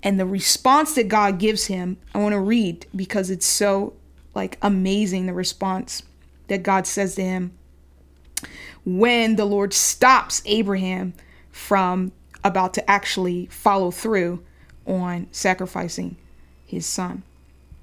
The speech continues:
We start at verse twelve. He said, and this is God, the Lord, "Do not lay your hand on the boy or do anything to him.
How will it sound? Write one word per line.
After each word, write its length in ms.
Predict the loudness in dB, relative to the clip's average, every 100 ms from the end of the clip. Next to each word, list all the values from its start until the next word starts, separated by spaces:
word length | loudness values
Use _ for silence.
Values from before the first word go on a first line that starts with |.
| -20 -20 -20 -20 -20 -6
We 80 | -4
start 300 | 2 2 2
at 80 | 0
verse 340 | -2 -2 -4
twelve. 480 | -2 0 0 -6 -14 -20 -20 -20 -12
He 140 | -4 -2
said, 540 | 4 8 8 6 0 -6 -6
and 100 | -2
this 140 | 0
is 140 | 0 0
God, 400 | 2 2 2 -2 -10 -8
the 120 | -4
Lord, 300 | -2 -4 -6 -12 -18 -8 2
"Do 240 | 6 8
not 300 | 6 6 4
lay 680 | 4 4 6 6 4 2 -2 -14 -10 2
your 220 | 4 4
hand 460 | 4 4 4 4 2
on 220 | 4 4
the 80 | 4
boy 520 | 4 2 2 0 -4 -8 -14 0
or 100 | 0
do 280 | 4 2 2
anything 560 | 2 2 2 2 0 0
to 160 | 0
him. 380 | -2 -2 -2 -8